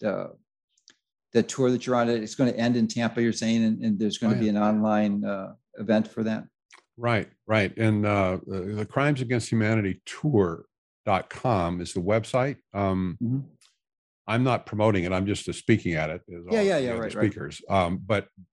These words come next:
Speaker 2: that's where you can find out details on the conference, what cities. I think we're gonna be in Houston,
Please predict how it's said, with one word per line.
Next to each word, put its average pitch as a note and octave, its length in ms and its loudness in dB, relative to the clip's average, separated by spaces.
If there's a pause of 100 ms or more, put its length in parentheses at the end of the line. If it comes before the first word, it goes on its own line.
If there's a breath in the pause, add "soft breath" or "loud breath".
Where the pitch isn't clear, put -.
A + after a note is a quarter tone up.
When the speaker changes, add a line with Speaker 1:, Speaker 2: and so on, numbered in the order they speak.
(140)
Speaker 2:
that's B2 280 0
where C3+ 100 4
you C3 80 2
can A2 140 -4
find A2+ 200 2
out F2+ 140 2
details G#2 580 2
on G2 440 2
the F2+ 80 -2
conference, F2+ 500 -2
what F#2+ 140 -2
cities. G2+ 520 0
I F#2 100 -2
think A#2 200 -4
we're G#2 80 -4
gonna G2+ 140 -2
be F2+ 140 0
in E2 80 -2
Houston, G2 680 0